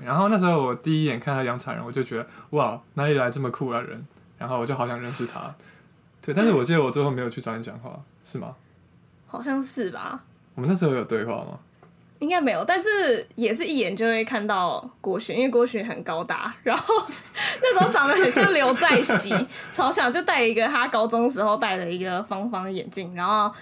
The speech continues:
Speaker 2: 皮肤是白白的，然后穿一个白色 T 恤，<laughs> 缩在，在那边乖乖的。
Speaker 1: <laughs> 我记得我那时候不是穿白色 T 恤。
Speaker 2: 就看起来很迷样，是吗？
Speaker 1: 不是吧？诶，好，算了，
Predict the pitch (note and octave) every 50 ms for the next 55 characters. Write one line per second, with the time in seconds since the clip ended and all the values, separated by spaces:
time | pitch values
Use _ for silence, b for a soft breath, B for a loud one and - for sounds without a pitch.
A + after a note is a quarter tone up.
0 | B B B B - A3+ G3+ G#3+ A#3 A3+ A#3+ A3+ A3+ A3 F#3 F3+ G3+ F#3+ D#3+ E3
1 | F3 F3+ F#3 F3 F3 F3+ F3+ F3+ B3 A3 A3 A3 G#3+ G#3 G3+ G3+ G3+ G3 - -
2 | _ - - - A#3+ A3 A3+ A3+ A3 A3 G#3 - E3+ C#3+ G#3+ A3+ - A#3 G3 G3
3 | - G3 G3+ G#3+ A3+ - - - - A#3 - - - - - - - A#3+ A3+ A#3
4 | B3+ D4 - - - - B B B B4+ B B B B B - - - C4+ B3+
5 | C4 C4 B3 A#3+ D4+ - A#3 A3 A#3+ A#3 A3+ G3+ G#3+ G#3+ G#3+ - D#4 - - D#3
6 | D#3 D#3+ C#4 B3 A#3 G3 D3+ C3 C3+ D3+ E3 E3 C3+ B2 A#2+ A#2+ - C3+ A#2+ A#2
7 | A2+ A2 A2+ A#2 A#2 - G#4+ G4 - A4+ E4 C4+ B3+ G3+ G#3+ G3+ G3 F#3 F3+ F3+
8 | G3 G#3 F3+ G#3+ C4 - - - - - - - - G4 G4 - _ _ _ _
9 | _ _ _ - - - - - - - - - - B2+ D3 D#3+ E3+ E3+ E3+ -
10 | - - A#2 G#2 - - - - D3+ B2+ A#2+